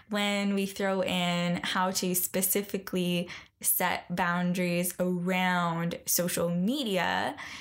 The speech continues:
I get really excited. I have a lot to share about this. So why don't we just dive in? Honestly, I'm just so excited that you all are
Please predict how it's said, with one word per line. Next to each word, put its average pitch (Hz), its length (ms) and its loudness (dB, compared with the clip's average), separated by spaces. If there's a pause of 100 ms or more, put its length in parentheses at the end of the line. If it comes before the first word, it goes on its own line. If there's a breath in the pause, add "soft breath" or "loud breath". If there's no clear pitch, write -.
(540 loud breath)
I 175 100 0
get 170 200 -2
really 170 260 0
excited. - 640 -2
I - 80 0
have 185 260 -2
a 180 60 0
lot 175 600 -2
to 220 140 -2
share 302 480 0
about 196 340 -2
this. 185 360 0
So 214 400 0 (340 loud breath)
why 196 240 0
don't 349 240 -4
we 240 560 0 (140)
just 185 600 0 (400)
dive 185 420 0
in? 247 560 -2
Honestly, 262 600 0
I'm 190 160 2
just 190 320 0
so 285 220 2
excited 208 680 0 (380 loud breath)
that 185 360 0
you 202 200 -2
all 180 440 0
are 175 380 2